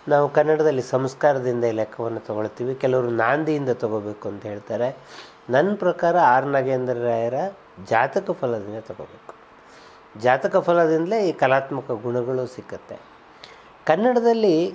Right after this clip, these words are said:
ಕಲಾತ್ಮಕ ಸಿನಿಮಾಗಳಿಗೆ ವರದಾನವಾಗಿ ಬಂದವರು ಎರಡು ಹೆಸರು. ರಾಷ್ಟ್ರ ಮಟ್ಟದಲ್ಲಿ ಕನ್ನಡ ಚಿತ್ರಗಳು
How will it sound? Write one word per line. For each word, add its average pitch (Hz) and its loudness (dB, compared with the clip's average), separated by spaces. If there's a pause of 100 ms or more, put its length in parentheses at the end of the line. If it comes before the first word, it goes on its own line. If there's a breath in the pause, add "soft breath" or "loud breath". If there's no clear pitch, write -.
(120)
ಕಲಾತ್ಮಕ 190 2
ಸಿನಿಮಾಗಳಿಗೆ 147 2
ವರದಾನವಾಗಿ 123 2
ಬಂದವರು 113 -4
ಎರಡು 117 -2
ಹೆಸರು. 101 -12 (580 loud breath)
ರಾಷ್ಟ್ರ 143 0
ಮಟ್ಟದಲ್ಲಿ 143 0
ಕನ್ನಡ 113 -2
ಚಿತ್ರಗಳು 117 -4